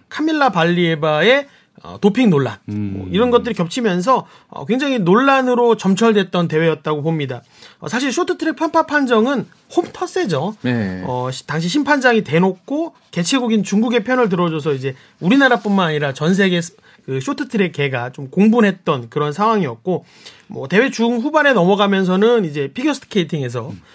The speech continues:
Speaker 1: 이 발리에바 선수 도핑 논란이 터졌는데 만 십육 세밖에 안 된 이 어린 나이의 선수가 도핑해서
Speaker 2: 네.
Speaker 1: 이제 걸렸고, 그런데 이 씨에이에스 이제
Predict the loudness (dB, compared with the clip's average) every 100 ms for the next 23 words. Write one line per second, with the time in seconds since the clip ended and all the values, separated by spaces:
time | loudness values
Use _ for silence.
0 | -20 -12 -4 0 4 6 4 2 0 0
1 | 0 0 4 6 6 4 0 0 0 0
2 | 0 -2 -4 _ _ -20 _ -20 -20 0
3 | 2 4 2 0 0 0 -4 -6 -2 0
4 | 0 -2 -2 -2 0 0 0 -2 0 2
5 | 2 2 2 4 2 2 0 -2 -2 -4
6 | -2 -2 -4 -2 -4 0 2 2 0 -4
7 | -2 0 0 -2 -2 2 4 4 0 -8
8 | -4 2 4 4 -2 -6 -18 -20 _ -14
9 | -12 -10 -2 2 4 2 0 -4 -2 0
10 | 0 -2 _ _ _ _ -12 -12